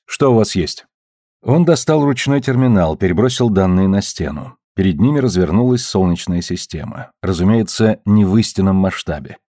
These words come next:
Слишком много получилось бы пустоты в точной схеме.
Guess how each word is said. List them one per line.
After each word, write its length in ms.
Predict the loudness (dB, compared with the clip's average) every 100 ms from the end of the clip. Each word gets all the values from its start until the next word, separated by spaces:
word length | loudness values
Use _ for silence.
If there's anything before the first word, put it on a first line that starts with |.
| _ _ _
Слишком 440 | -4 -2 -2 -2 0
много 320 | 0 0 -2
получилось 480 | -2 -2 2 2 2
бы 120 | -2
пустоты 480 | -4 -6 -8 -4 -4
в 80 |
точной 380 | -2 -4 -4 -8
схеме. 480 | -8 -8 -10 -10 -18